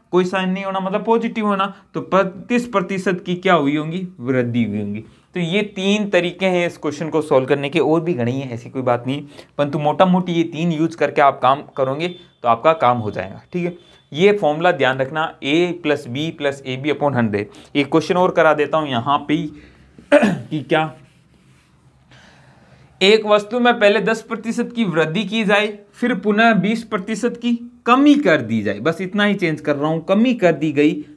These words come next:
तब बताओ कुल कितना वृद्धि परिवर्तन होगा। फॉर्मूला यूज़ कर रहा हूँ, तो ए का मान तो again अभी भी प्लस दस है, परंतु बी का मान ध्यान रखना कमी हुई है, this will be minus twenty,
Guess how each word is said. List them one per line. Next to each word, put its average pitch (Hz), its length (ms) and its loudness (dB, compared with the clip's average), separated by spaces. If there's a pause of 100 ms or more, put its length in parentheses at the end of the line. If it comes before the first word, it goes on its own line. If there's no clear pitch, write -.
(120)
तब 214 140 2
बताओ 165 360 2 (340)
कुल 196 160 0
कितना 165 320 -2
वृद्धि 120 300 -2
परिवर्तन 107 460 -6
होगा। 98 220 -12 (200)
फॉर्मूला 196 360 4
यूज़ 226 260 2
कर 185 140 2
रहा 170 100 2
हूँ, 180 160 -4 (240)
तो 208 80 -2
ए 208 220 2 (140)
का 254 100 6
मान 240 260 6
तो 233 140 0 (120)
again 180 320 2 (140)
अभी 160 220 0
भी 233 140 2
प्लस 214 320 0
दस 202 280 2
है, 202 80 0 (380)
परंतु 190 220 -2
बी 180 260 2
का 240 180 4
मान 220 280 4
ध्यान 180 240 2
रखना 175 280 -2 (320)
कमी 220 280 4
हुई 208 240 4
है, 190 200 0 (160)
this 170 160 -6
will 190 220 -2
be 208 160 -2 (460)
minus 175 340 4
twenty, 117 380 -2